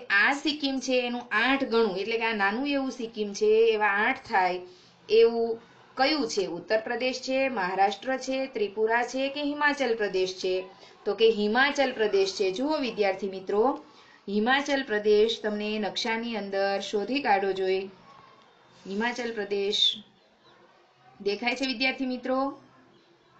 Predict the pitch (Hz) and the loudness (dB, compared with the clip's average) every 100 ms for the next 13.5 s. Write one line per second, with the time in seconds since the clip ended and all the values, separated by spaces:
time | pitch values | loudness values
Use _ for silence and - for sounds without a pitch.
0 | _ _ - 190 254 427 571 571 175 - | _ _ -6 -2 0 -2 -2 -2 -2 -6
1 | - _ _ _ - 214 220 220 220 196 | -20 _ _ _ 2 2 2 0 0 0
2 | 208 247 294 269 226 214 214 196 190 202 | 2 2 2 0 0 2 2 0 -2 0
3 | 202 254 - - - - - 214 185 160 | 0 2 0 -2 -14 -20 -6 -2 0 0
4 | 143 151 - _ _ - - - - 208 | -6 -10 -18 _ _ -20 -20 -20 -16 -2
5 | 285 208 - - _ _ - 202 214 233 | 0 0 -4 -16 _ _ -4 2 2 2
6 | 277 285 320 320 330 294 240 220 220 220 | -2 0 0 0 -4 -2 -2 0 -2 0
7 | 214 214 214 214 214 208 220 277 294 277 | 0 0 0 0 0 -2 2 2 4 0
8 | 247 247 247 247 - 196 208 214 214 214 | 0 -2 -2 -4 -4 -4 -4 -4 -4 -2
9 | 208 220 202 185 185 - - - 196 220 | -4 -2 2 2 2 -4 -20 -14 -2 0
10 | 226 196 190 196 - 208 196 262 320 294 | 2 2 2 0 0 -2 0 0 0 0
11 | 294 294 285 262 254 247 - 226 220 214 | -2 -2 0 0 0 -6 0 4 6 4
12 | 214 - 180 196 214 196 254 254 285 285 | -2 -12 -10 -2 0 0 -2 0 0 0
13 | 285 269 262 262 | -2 -2 0 2